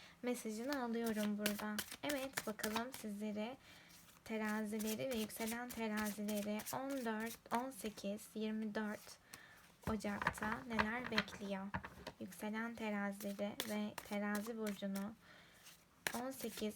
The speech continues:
Ocak ve yirmi dört Ocak haftasında bakalım neler bekliyor?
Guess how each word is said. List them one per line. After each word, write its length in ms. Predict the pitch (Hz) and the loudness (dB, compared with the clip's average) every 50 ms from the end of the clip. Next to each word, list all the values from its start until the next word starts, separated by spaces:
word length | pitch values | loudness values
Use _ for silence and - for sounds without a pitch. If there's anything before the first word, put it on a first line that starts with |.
| - - 214 | 0 0 0
Ocak 360 | 208 214 214 220 226 - - | 2 2 0 0 0 0 0
ve 40 | 220 | 0
yirmi 300 | 214 208 208 208 208 214 | 0 2 2 2 2 2
dört 280 | 226 233 240 247 - | 2 2 0 0 -2
Ocak 260 | 214 208 208 202 - 220 | -2 0 0 -2 -2 -4
haftasında 720 | 226 226 - - - - - - 214 208 214 226 233 240 233 | -4 -6 -6 -6 -6 -6 -4 -2 -2 2 2 2 2 2 0
bakalım 580 | 233 - - - 208 202 202 202 214 240 254 233 | 4 4 4 4 4 2 0 0 0 -2 0 0
neler 480 | 214 208 202 208 214 226 240 254 254 226 | 0 2 2 0 0 -2 -4 -6 -4 -2
bekliyor? 480 | 220 214 208 - - 226 220 214 202 | -2 -4 -4 -4 -2 -2 0 0 0